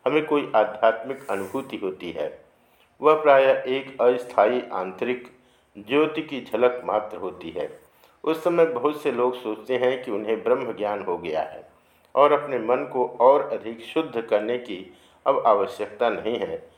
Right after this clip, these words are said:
यह बहुत जल्दबाजी में लिया गया निर्णय है,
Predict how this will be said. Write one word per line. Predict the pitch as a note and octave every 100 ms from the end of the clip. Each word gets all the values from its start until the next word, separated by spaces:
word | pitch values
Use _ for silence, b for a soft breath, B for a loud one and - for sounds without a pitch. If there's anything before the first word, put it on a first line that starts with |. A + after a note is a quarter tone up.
| b _
यह | C#3 D3
बहुत | D3+ - C#3 A#2
जल्दबाजी | G2+ F#2+ F#2+ G2 C3
में | C3+ A2
लिया | G2+ G2+
गया | G2+ F#2+
निर्णय | E2+ F2 E2+
है, | E2+ D#2